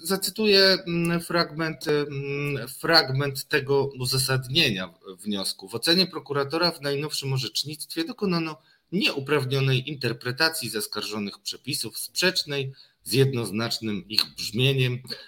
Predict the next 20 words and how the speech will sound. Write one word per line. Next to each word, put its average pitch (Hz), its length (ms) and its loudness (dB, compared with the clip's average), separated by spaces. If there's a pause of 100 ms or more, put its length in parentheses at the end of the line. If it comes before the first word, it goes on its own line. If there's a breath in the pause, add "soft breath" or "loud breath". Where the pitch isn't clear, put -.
(180 loud breath)
A - 140 2
o 208 80 6
co 214 140 2
tak 180 160 0
naprawdę 160 380 0
chodzi, 123 340 2
krótko, 104 540 -6 (160)
e, 113 100 0
i 120 160 2
na 123 140 0
temat? 104 460 -4 (100)
E, 123 300 -4
krótko 208 380 0
i 196 60 6
na 180 140 4
temat 180 320 2
chodzi 160 320 2
o 139 140 2
to, 156 180 -2
że, 147 300 2